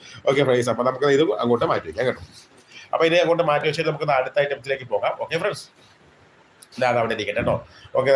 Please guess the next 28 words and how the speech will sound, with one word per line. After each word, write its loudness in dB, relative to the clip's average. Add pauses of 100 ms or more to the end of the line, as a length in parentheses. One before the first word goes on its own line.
(120)
അടുത്ത 0
ഐറ്റം -2
ഞാൻ 0
കാണിച്ചു 0
തരാം. 0 (640)
തൊപ്പിയാണ്. 2 (840)
തൊപ്പി, 4 (260)
ഏ, 8 (260)
എന്താ 2
പറയുക, 2 (140)
മഴയാണ്, 2 (180)
ഇനി 4
അങ്ങോട്ടുള്ള 2
കാലം 2
മഴയാണ് 2
കേട്ടോ, -2 (100)
മഴയാണ്. 0
അപ്പോൾ -6
തീർച്ചയായിട്ടും 0
ദാ 4
ഈ 4
തൊപ്പി -4
എടുത്തതിൻ്റെ 0
കാര്യം, 0 (360)
ദാ 2
ഇതിന് 4 (140)
ഒരു 4
തുള്ളി 6